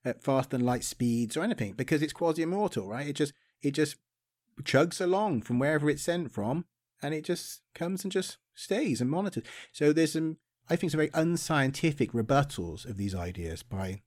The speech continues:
academics, which I cannot fathom, other than maybe some fear of the idea that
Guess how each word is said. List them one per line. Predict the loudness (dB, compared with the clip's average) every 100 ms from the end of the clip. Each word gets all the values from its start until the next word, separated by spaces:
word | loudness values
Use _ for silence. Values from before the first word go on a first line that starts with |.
| -14
academics, | -10 -8 -6 -8 -6
which | -8 -10 _ _ _ -2
I | 0
cannot | 0 0 0 0
fathom, | 2 2 2 0
other | 0 2
than | 2 0
maybe | 0 0
some | 0 -2
fear | 0 4 6 6 4 -2
of | -4
the | -2
idea | 0 0 0 0
that | -2